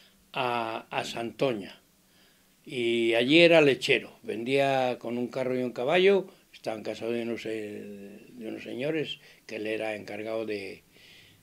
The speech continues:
de, de conservas, mm, Albo, era Albo, Orlando, de Orlando. Y entonces, de ahí,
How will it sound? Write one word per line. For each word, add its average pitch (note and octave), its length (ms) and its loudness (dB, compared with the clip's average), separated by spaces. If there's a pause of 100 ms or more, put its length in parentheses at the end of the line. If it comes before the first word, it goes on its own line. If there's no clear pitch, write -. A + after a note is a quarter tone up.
de, F#2+ 960 -8 (1200)
de C3+ 340 -16
conservas, A#2 800 -4 (500)
mm, G#2 720 -10 (440)
Albo, F3 440 2 (680)
era B2+ 340 -2
Albo, D3+ 520 0 (560)
Orlando, A#2+ 560 0 (460)
de G2 100 -12
Orlando. C3 500 -2 (360)
Y D3+ 160 6
entonces, E3 640 6 (720)
de C3+ 220 6
ahí, G3 400 8